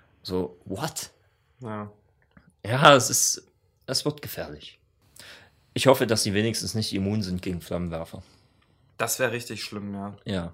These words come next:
Speaker 2: Dann hätte ich das ganze Benzin jetzt um, oder macht man das mit Benzin?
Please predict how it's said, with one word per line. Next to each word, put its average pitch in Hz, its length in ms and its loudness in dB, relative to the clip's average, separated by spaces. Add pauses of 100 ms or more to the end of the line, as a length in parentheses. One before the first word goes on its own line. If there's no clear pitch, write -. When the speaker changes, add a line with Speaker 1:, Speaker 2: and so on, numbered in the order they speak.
(300)
Speaker 2:
Dann 101 120 -10
hätte 110 140 -12
ich 107 80 -12
das - 160 -10
ganze 104 300 -8
Benzin 101 340 -8
jetzt 110 160 -10
um, 98 140 -8
oder 95 360 -16
macht 104 200 -20
man 123 80 -4
das 107 160 -8
mit 107 120 -12
Benzin? 110 480 -14